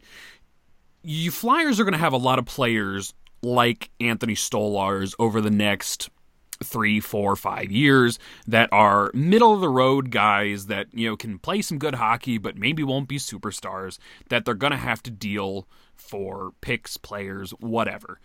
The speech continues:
And the fact that you set the precedence now that you're gonna move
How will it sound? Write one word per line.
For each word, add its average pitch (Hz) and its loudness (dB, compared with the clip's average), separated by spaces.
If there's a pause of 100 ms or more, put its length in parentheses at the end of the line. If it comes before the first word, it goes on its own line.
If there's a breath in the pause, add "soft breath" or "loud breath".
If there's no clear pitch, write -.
(380)
And 117 0
the 135 -8
fact 269 -4
that 131 0 (440)
you 127 -2
set - -4
the 180 -6
precedence 135 -4
now 110 2
that 110 -2
you're 143 -2
gonna 175 -2
move 143 0